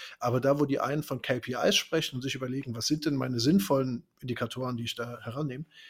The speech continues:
ist die I T natürlich, ja, man spricht da nicht so von K P I, aber es ist ja sehr, sehr ähnlich gehalten, sage ich mal,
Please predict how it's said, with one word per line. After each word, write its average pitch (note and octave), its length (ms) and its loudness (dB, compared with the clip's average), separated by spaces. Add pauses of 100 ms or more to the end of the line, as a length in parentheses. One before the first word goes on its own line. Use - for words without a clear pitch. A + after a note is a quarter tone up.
(140)
ist - 200 4
die - 20 6
I B2 100 4
T - 160 4
natürlich, C#3 600 2 (320)
ja, A2+ 500 -2
man B2+ 120 -6
spricht - 320 0
da A2+ 40 2
nicht A#2 140 2
so A#2 80 -2
von A2 140 -6
K A2+ 180 -6
P - 120 -10
I, D#3 180 6
aber A#2 60 2
es G#2+ 100 -8
ist - 100 0
ja B2+ 80 2
sehr, A#2+ 220 4
sehr A2+ 200 0
ähnlich B2+ 300 -2
gehalten, D3 380 2
sage A2+ 180 -4
ich A#2 140 -8
mal, B2+ 200 -6